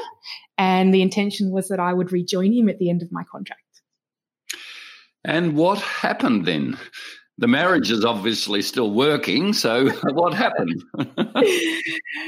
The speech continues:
Speaker 1: Um, I, I was confronted, to be perfectly honest. I was confronted with the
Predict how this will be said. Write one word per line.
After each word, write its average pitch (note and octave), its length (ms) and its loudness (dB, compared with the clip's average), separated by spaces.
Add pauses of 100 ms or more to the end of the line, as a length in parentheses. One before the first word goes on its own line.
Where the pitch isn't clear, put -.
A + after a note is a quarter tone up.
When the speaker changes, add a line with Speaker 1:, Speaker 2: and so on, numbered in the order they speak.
(300)
Speaker 1:
Um, C4+ 720 4
I, B3 60 4
I B3 160 6
was B3+ 180 4
confronted, A#3+ 640 2
to G3+ 100 -2
be G#3 80 4
perfectly G#3+ 440 0
honest. F3 500 -6
I G3 60 4
was G3 160 4
confronted F#3+ 720 4
with F#3 300 4 (160)
the F3 420 0